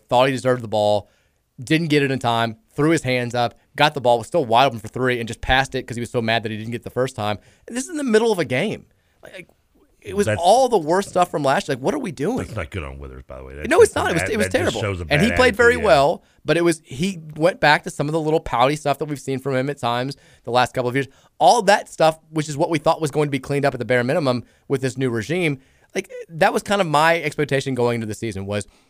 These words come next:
Speaker 1: we don't have the talent level that we're used to having and, and that we'll hopefully have moving forward. At the very least,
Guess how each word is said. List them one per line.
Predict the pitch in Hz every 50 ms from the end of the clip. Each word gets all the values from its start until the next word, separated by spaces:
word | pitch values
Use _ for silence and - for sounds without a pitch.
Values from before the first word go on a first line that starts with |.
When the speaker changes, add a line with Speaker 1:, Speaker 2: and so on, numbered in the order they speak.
| _ _ _ _ -
Speaker 1:
we | 127 135 143
don't | 180 202 196
have | 190 175 165
the |
talent | - - 143 131 131 120
level | 123 120 117 117
that | 117
we're | 104 113
used | 110 110 107 -
to | 107
having | 107 107 104 110 110
and, | 107 92
and | 98 117 117 117
that | 123 107
we'll | 113 113 98
hopefully | 95 117 110 - - 117 107
have | 107 110 101 101
moving | 110 101 107 104
forward. | 95 - 101 101 98 95 101 101 98 _ _ _ _ _ _ _ _ _ _ _ _ _ _ _ _ _ _ _ _ _ _ _ _ _ _ _ _ _ _ _ _ -
At | 160 156 -
the | 165 143
very | 123 123 180 202 202 196 175 143
least, | 123 123 113 - - - - - _